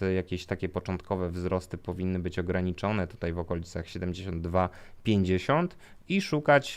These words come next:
możliwości, mm, szukać możliwości cofnięcia na A U D U S D, w szczególności, że tutaj też metale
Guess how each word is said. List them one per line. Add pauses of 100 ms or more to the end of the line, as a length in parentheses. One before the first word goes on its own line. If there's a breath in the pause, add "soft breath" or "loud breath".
(100)
możliwości, (320 loud breath)
mm,
szukać
możliwości (200 loud breath)
cofnięcia
na
A
U
D
U
S
D,
w
szczególności,
że
tutaj
też
metale